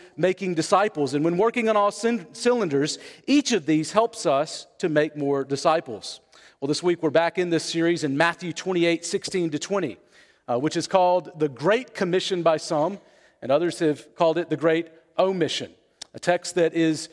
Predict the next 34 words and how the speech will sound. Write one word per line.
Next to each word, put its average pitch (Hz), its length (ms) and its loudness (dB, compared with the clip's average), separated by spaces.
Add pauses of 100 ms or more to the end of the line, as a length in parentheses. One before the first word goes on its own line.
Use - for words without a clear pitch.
(160)
given 185 180 -2
to 180 160 0
us - 80 -4
by 156 300 2
Christ 156 720 0 (180)
as 151 140 -4
to 151 80 0
what 165 100 -4
we 170 140 2
are 160 40 0
called 151 300 2
to 151 80 -6
do. 139 300 0 (440)
Now, 190 100 -4
to 190 60 -2
be 202 120 -2
clear, 139 420 -2 (840)
the 131 80 -12
Bible 208 360 2
speaks - 880 -10
of 131 160 -8
making 170 460 -4
disciples 139 1040 -6 (480)
in 160 160 -4
both 202 440 0
a, 160 360 2 (300)
a 147 80 0
short 247 500 2
way 208 400 4
and 190 180 0
a, 160 240 2
and 165 80 0
a 156 60 4
long 170 480 2